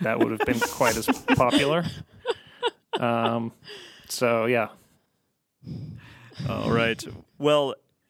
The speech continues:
Speaker 2: definitely, I, I feel like outdoor is something that we cover quite a lot. To Tim's point, it, some of the best creativity is really shown in outdoor, not necessarily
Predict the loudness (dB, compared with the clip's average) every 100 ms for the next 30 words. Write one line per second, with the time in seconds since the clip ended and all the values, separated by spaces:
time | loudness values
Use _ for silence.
0 | -4 0 0 0 0 2 2 0 -2 -2
1 | -4 0 0 0 -2 -2 -2 -4 -4 -4
2 | -4 -4 -4 -6 -6 -4 -2 -2 -4 -4
3 | -4 -2 -4 -4 -6 -6 -6 -6 -6 -2
4 | 0 -2 -4 -4 -2 0 0 -2 -2 0
5 | 0 0 -2 0 -2 -2 -4 -4 -4 -2
6 | -2 -2 -2 -2 -2 -4 0 0 0 -4
7 | -2 0 0 0 0 0 -2